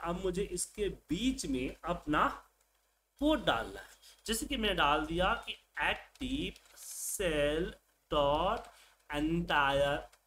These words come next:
row dot, हाँ नहीं, entire row क्यों कर रहा है, interior कर देते हैं। interior dot color equal to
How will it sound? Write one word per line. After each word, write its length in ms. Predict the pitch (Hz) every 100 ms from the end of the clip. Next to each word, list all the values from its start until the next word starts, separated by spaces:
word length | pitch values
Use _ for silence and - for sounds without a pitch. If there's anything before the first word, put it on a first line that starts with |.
| 143
row 640 | 170 214 175 160 196 240 - _ _ - _ -
dot, 560 | 202 165 185 220 - - _ _ _ _ _ _ _ _ _ _ _ _ _ _ _ _ _ _ _ _ _ _ _ _ _ _ _ -
हाँ 100 | 202
नहीं, 160 | 170 151
entire 360 | 180 214 254
row 140 | 269 262
क्यों 140 | 190
कर 80 | 135
रहा 140 | 127
है, 140 | 208 - -
interior 460 | 175 170 185 220 165
कर 160 | 120
देते 260 | 107 - -
हैं। 80 | _ _ _ _ _ _ _ _ _ _ _ _ _ _ _ _ _ _ _ _ _ _ _ _ _ -
interior 640 | 160 175 208 226 175 175 196
dot 360 | 160 151 156 - _ 202
color 320 | 185 139 185 - _ _ _ -
equal 440 | 262 - 208 143 131
to 120 | 156